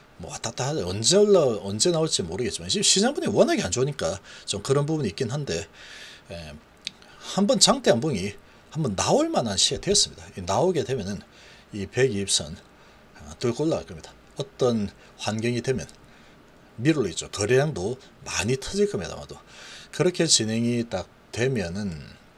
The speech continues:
이제 시장의 완벽한 주도주로, 아, 우뚝 서게 될 겁니다. 그 거래량도 이제 많이 터지기 시작하겠죠. 그래서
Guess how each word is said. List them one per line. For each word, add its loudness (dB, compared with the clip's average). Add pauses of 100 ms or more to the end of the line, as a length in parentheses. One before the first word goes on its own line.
(1500)
이제 4 (160)
시장의 6
완벽한 4
주도주로, 0 (520)
아, -16
우뚝 -6
서게 0
될 -10
겁니다. -10
그 0
거래량도 4
이제 0
많이 -4
터지기 -2
시작하겠죠. -4 (460)
그래서 -2